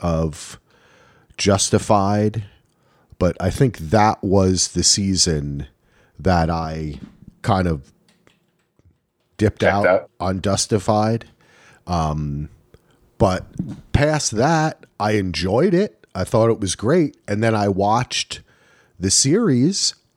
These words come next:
Speaker 1: and I wanna hear first, you covered it. I did not listen to your podcast about this because I watched this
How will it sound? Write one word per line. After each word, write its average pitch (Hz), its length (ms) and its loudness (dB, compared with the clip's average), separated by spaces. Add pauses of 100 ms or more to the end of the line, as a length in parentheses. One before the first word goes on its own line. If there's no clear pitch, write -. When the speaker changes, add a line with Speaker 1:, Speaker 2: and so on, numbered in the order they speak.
Speaker 1:
and 104 260 0 (520)
I 107 100 2
wanna 139 220 4
hear 123 240 2
first, 107 720 -2 (400)
you 107 220 0
covered 147 440 2
it. 87 180 0
I 101 140 0
did 113 140 2
not 123 280 0
listen 123 360 2
to 110 120 -2
your 107 140 4
podcast 104 800 0
about 92 340 0
this 110 200 2
because 90 320 -2
I 92 120 2
watched 95 540 0
this 90 400 0